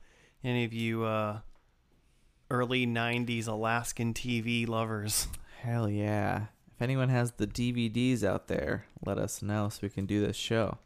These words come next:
Speaker 1: <laughs> That'd be a fun show to do. Uh, and then obviously Charlie's of Elf,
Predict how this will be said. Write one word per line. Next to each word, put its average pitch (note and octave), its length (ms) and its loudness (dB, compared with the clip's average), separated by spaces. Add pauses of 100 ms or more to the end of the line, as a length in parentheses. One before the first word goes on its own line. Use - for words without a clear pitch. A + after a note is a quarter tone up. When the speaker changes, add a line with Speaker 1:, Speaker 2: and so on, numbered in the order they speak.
(220)
Speaker 1:
<laughs> - 220 0 (680)
That'd A#2+ 120 0
be B2 120 6
a A#2+ 40 4
fun A#2 220 2
show G#2 160 -4
to G#2 80 -2
do. G2 240 -4 (420)
Uh, A2+ 520 6
and A2+ 160 2
then A#2 80 4
obviously C3+ 360 2
Charlie's E3+ 560 2
of D#3 160 4 (120)
Elf, D3+ 380 2